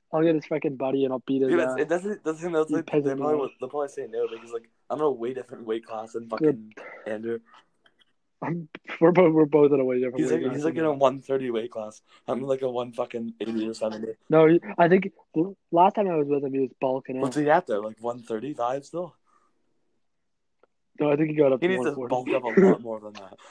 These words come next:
Speaker 2: Like, put on an extra fucking thirty or forty.
Speaker 1: You really think
Speaker 2: No,
Speaker 1: you're bulking
Speaker 2: no, no.
Speaker 1: down?
Speaker 2: I'm a big
Speaker 1: Like,
Speaker 2: guy.
Speaker 1: come
Speaker 2: I'm the
Speaker 1: on.
Speaker 2: inside. I control the fight. I'm the inside. I control the fight.
Speaker 1: <laughs> Yeah, I mean,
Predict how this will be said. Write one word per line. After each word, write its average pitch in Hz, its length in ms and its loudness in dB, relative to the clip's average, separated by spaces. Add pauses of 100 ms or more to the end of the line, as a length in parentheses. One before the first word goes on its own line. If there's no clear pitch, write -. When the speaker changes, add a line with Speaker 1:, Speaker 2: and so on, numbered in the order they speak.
(120)
Speaker 2:
Like, - 160 2
put 156 140 4
on 143 180 2
an - 20 -4
extra 123 220 -4
fucking 120 300 -8
thirty 110 280 -6
or 107 60 -12
forty. 107 380 -12 (1200)
Speaker 1:
You 180 140 8
really 196 180 8
think 190 180 4
Speaker 2:
No, 165 60 6
Speaker 1:
you're 165 80 6
bulking 165 360 4
Speaker 2:
no, 151 60 0
no. - 20 -2
Speaker 1:
down? 135 260 -2
Speaker 2:
I'm 156 60 2
a 233 60 2
big 190 100 -2
Speaker 1:
Like, 143 120 2
Speaker 2:
guy. 135 80 -4
Speaker 1:
come 123 80 -6
Speaker 2:
I'm 147 60 -8
the 131 60 -4
Speaker 1:
on. 127 60 -6
Speaker 2:
inside. 120 220 -8
I 113 60 -6
control 110 260 -12
the 110 80 -14
fight. 110 180 -6 (340)
I'm 151 140 4
the 139 120 2
inside. 127 240 2
I 120 80 -6
control 113 280 4
the 202 240 2 (160)
fight. 220 360 -2
Speaker 1:
<laughs> - 60 -20 (1800)
Yeah, 151 200 0
I 160 80 -6
mean, 156 200 0